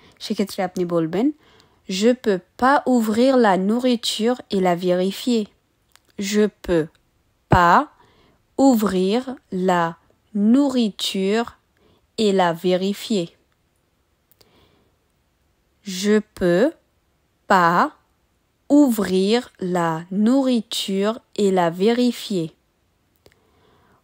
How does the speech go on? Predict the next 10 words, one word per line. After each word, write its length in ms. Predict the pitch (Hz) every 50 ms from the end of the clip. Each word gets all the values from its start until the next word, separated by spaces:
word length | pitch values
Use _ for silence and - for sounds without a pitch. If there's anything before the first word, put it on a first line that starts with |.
| _ _ _ -
Ouvrir 340 | 240 220 226 220 240 285
শব্দের 460 | 277 - - 254 254 233 220 254 247 247
অর্থ 320 | 240 240 - - - - 349 359 - _
খোলা, 460 | - - - - 233 220 190 156 143 156 - _ _ _ _ _ _ _ _ _ _ _ _ _ _ _ _ _ _ _ - - _ _ _ _ _ _ _
আর 180 | - 196 190
vérifier 680 | 180 170 180 208 233 247 262 262 262 247 - - 254 254
শব্দের 420 | - - 247 233 233 226 240 233
অর্থ 340 | 233 226 226 - _ - - 339 403 - _ _ _ - _ _ _ _ _ _ _ _
চেক 260 | - - 277 269 - _ -
করা। 300 | 208 175 151 151 156